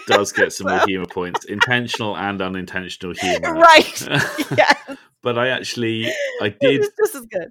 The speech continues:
Speaker 1: I have, I watched it, I think I watched it for Star Trek Hour a while ago, um, 'cause it was halfway through, and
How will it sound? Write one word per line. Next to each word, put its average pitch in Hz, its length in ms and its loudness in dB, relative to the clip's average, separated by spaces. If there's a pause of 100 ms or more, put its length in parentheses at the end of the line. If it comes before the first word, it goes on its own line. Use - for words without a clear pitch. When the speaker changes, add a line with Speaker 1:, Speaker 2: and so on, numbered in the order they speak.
(100)
Speaker 1:
I 117 100 0
have, 123 400 0
I 107 120 -2
watched 120 420 -6
it, 98 260 0
I 82 60 -16
think 123 180 -14
I 101 60 -6
watched - 240 -8
it - 40 -14
for 92 60 -12
Star 101 300 -8
Trek - 240 -10
Hour 85 260 -8
a 92 80 -4
while 92 280 -2
ago, 82 360 -8 (500)
um, 90 420 -4 (100)
'cause 90 160 -10
it - 60 -8
was 92 80 -12
halfway 95 440 -4
through, 80 440 -6 (680)
and 95 540 -4